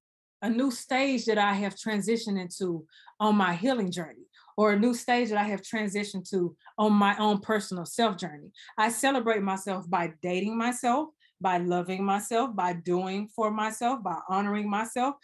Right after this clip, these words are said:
I speak life into myself. That's how I celebrate myself. I also celebrate myself by giving to other people, by complimenting other people. That's a celebration in my own. That's a selfless act, and that's celebrating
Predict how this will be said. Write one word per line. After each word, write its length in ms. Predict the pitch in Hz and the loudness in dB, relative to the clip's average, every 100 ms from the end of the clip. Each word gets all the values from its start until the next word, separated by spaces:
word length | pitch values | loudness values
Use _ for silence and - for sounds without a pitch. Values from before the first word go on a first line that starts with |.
| - - | -8 0
I 120 | 311 | 0
speak 360 | - 285 233 | 2 -2 0
life 300 | 214 226 277 | 4 4 4
into 240 | 220 202 214 | -2 -6 -4
myself. 440 | 208 269 - 180 | -2 -4 -4 -6
That's 180 | 220 233 | -4 -4
how 220 | 262 220 170 | -2 -2 -2
I 120 | 185 | -4
celebrate 560 | 175 208 185 170 175 165 | -4 -4 -4 -4 -6 -6
myself. 420 | 160 - 143 143 - - | -10 -8 -8 -8 -16 -2
I 100 | 233 | 6
also 180 | 277 320 | 6 6
celebrate 380 | 320 269 247 247 | 0 0 2 2
myself 360 | 247 240 254 247 | 2 -2 -2 0
by 140 | 240 | 0
giving 280 | 233 269 262 | 0 -4 -4
to 100 | 269 | -4
other 200 | 269 254 | -4 -2
people, 340 | 330 330 - 175 | 0 -2 -2 0
by 140 | 208 | 0
complimenting 600 | 208 294 320 226 202 180 | 0 -2 -2 0 -2 -2
other 140 | 190 185 | -6 -4
people. 240 | 214 196 | -2 0
That's 140 | 294 | 0
a 40 | - | 0
celebration 540 | 247 233 226 226 226 | 0 2 2 2 0
in 100 | 220 | -2
my 200 | 214 208 | -2 0
own. 300 | 220 208 147 - _ - | 0 -2 -4 -18 _ 0
That's 180 | 240 214 | 0 0
a 60 | |
selfless 640 | - - 269 262 233 196 - | -6 2 2 4 0 -2 0
act, 220 | 220 - | -2 0
and 80 | 196 | -2
that's 180 | 190 - | -2 0
celebrating 680 | 226 214 190 196 180 175 | 0 0 0 0 0 -4